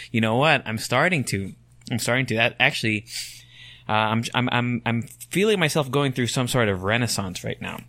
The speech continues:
Okay, uh, ask me why, J C. Ask you why, why, why all of a sudden, J C? Why now?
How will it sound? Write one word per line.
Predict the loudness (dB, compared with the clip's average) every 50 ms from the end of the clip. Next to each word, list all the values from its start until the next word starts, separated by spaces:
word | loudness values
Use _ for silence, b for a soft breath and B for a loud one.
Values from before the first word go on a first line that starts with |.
| -6 -4
Okay, | -4 -2 0 0 0 2
uh, | 4
ask | 4 4 6 4 4 2 2 0 0 0 0
me | -2 0
why, | 2 2 2 2 0 -2 -4
J | -4 -4 -4
C. | -4 -4 -4
Ask | -4 -4 -2 -2
you | -2 -4 -2
why, | -2 -2 -2 0 0 0 0
why, | 0 0 0 0 0 0
why | 0 0 0 2
all | 2 0
of | 0 0
a | -2
sudden, | -2 0 0 0 0 0
J | 0 0 0
C? | 0
Why | -2 -2 -2 0 0 0 0 -2 -2
now? | -2 0 0 2 2 2 2 2 0 -2